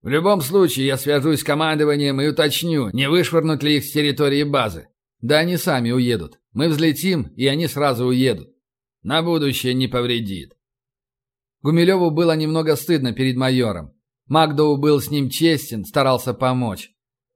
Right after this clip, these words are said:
Вот и об агентах собрался позаботиться, а ведь не знает того, что никакого будущего уже не будет. И если Сикорский все же вернется на базу много позже назначенного срока,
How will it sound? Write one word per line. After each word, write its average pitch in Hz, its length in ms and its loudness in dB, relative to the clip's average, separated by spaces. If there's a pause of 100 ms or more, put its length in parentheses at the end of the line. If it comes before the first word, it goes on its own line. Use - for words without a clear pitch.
(140)
Вот 165 160 6
и 185 60 2
об 170 120 2
агентах 143 560 0
собрался 135 460 0
позаботиться, 127 840 -2 (260)
а 110 100 -4
ведь 147 180 2
не 165 120 0
знает 139 440 0
того, 127 300 2
что 127 220 -4
никакого 131 520 0
будущего 117 680 -2
уже 117 220 0
не 131 120 0
будет. 117 460 -2 (480)
И 131 80 2
если 170 240 2
Сикорский 175 580 0
все 151 220 -2
же 151 100 2
вернется 151 460 0
на 139 160 0
базу 139 460 0 (140)
много 156 380 2
позже 139 400 0
назначенного 131 680 0
срока, 143 520 0